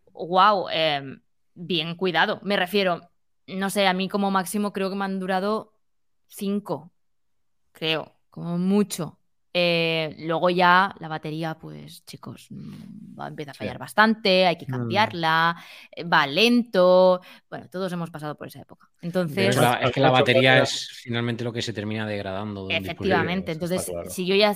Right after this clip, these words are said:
Speaker 1: digo de cinco años y yo ya era como, "Madre de Dios, necesito cambiármelo", pienso, "Jolín, pues yo tampoco creo que seis", no sé. A ver, yo
Speaker 2: A mí
Speaker 1: no,
Speaker 2: me ha hecho
Speaker 1: yo
Speaker 2: gracia
Speaker 1: no
Speaker 2: lo
Speaker 1: le había
Speaker 2: de,
Speaker 1: vueltas a eso, la
Speaker 2: em,
Speaker 1: verdad.
Speaker 2: ha dicho, eh, "No,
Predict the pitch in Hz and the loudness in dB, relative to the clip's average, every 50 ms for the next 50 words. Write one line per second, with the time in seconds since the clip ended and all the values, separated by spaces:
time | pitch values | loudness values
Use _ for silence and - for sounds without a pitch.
0 | - - 226 202 202 185 180 180 - 190 185 208 208 208 196 180 170 170 165 170 | -2 -4 -4 -2 -2 -2 -2 -4 -6 -4 -4 -2 -2 -2 -4 -4 -6 -6 -6 -4
1 | 175 180 185 185 185 175 185 185 185 180 175 180 185 180 190 180 175 165 170 196 | -4 -4 -4 -4 -4 -4 -2 -2 -2 -2 -2 -4 -4 -4 -4 -4 -4 -4 -2 -2
2 | 185 185 180 185 170 165 180 202 185 180 190 185 - 226 220 196 190 180 175 - | -4 -2 -4 -4 -4 -4 -4 -4 -4 -2 0 2 2 2 2 2 0 -2 -2 -6
3 | - - - - - _ _ _ _ _ - - - 185 180 170 - 175 165 - | -12 -20 -20 -20 -20 _ _ _ _ _ -16 -10 -6 -6 -6 -6 -6 -8 -6 -4
4 | 180 175 185 175 165 170 156 - - 170 165 - - 160 151 - 170 160 185 180 | -4 -4 -4 -4 -6 -6 -8 -8 -10 -12 -12 -10 -12 -12 -12 -10 -6 -4 -4 -2
5 | 185 180 180 185 180 185 190 180 185 - 185 175 175 180 185 - - - - _ | -2 0 0 0 0 0 -4 -6 -6 -4 -4 -4 -4 -4 -6 -8 -12 -18 -20 _
6 | _ _ _ _ _ - - 175 165 160 151 - 151 151 156 - _ 226 _ _ | _ _ _ _ _ -18 -14 -14 -12 -12 -12 -14 -14 -16 -18 -20 _ _ _ _
7 | _ - - 147 147 147 135 - _ - - 110 - 127 127 - 196 110 107 110 | _ -18 -16 -14 -12 -12 -14 -14 _ -8 -4 -2 0 0 0 2 2 2 4 2
8 | 110 - 127 123 117 113 254 262 262 247 - - - - _ _ _ _ 240 185 | 2 2 2 4 6 6 8 8 8 8 8 4 0 -2 _ _ _ _ -6 -2
9 | - 196 190 185 - 143 147 - 160 151 - 110 107 104 107 104 208 208 156 160 | 0 0 0 0 0 -2 -2 -2 -4 -4 -2 -2 -2 -2 -2 -4 -6 -6 -6 -6
10 | 160 165 170 101 104 107 110 - _ _ _ _ _ _ _ _ _ _ _ _ | -6 -6 -6 -6 -8 -10 -16 -18 _ _ _ _ _ _ _ _ _ _ _ _
11 | _ - 127 120 117 113 117 - 113 113 113 110 113 113 113 113 120 123 127 135 | _ -4 0 0 0 0 0 2 2 4 4 4 2 0 -2 -4 -6 -4 -4 -2
12 | 147 151 156 151 151 147 147 143 143 139 139 - _ | -2 -2 -2 -2 -2 -2 -2 -4 -4 -6 -8 -12 _